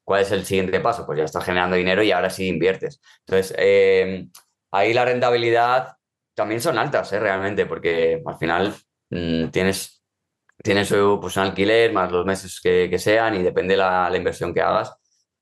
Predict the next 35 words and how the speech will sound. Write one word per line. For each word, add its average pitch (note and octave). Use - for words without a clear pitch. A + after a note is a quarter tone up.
Pero G2+
sí G#2
pueden A#2
ser G2+
inve-, F#2+
eh, F2
rentabilidades E2+
del E2+
treinta, F2
cuarenta E2
por D#2+
ciento D#2+
anual, D#2+
¿no? F2
Lo G2+
que G2
pasa G2
es G2+
que, A2
claro, F#2+
tienes G2+
que A#2+
tener A2
muy A#2
bien B2+
estudiado G#2+
el A2+
mercado G2+
por F#2
las F2
temporadas, E2
temporadas F2
altas, G#2+
temporadas F2+
bajas, A2+